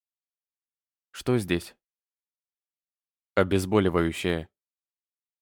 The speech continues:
Тот послушно взял его и сделал глубокий глоток, но тут же закашлялся,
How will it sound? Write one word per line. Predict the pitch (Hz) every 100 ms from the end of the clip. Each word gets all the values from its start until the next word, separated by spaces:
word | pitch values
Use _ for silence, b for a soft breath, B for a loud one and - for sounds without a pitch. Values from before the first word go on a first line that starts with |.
| _
Тот | - 127 -
послушно | 104 95 107 113 - 92
взял | 85 95 123
его | 117 104 101 98 - _ _ -
и | 98
сделал | 90 95 101 113 107
глубокий | 98 95 92 92 98
глоток, | 104 98 - 92 87 - _ _ _ _ _ _ _ _ _ 95
но | 90 85
тут | 117 127
же | 110 110
закашлялся, | 101 - 98 95 92 85 - 92 85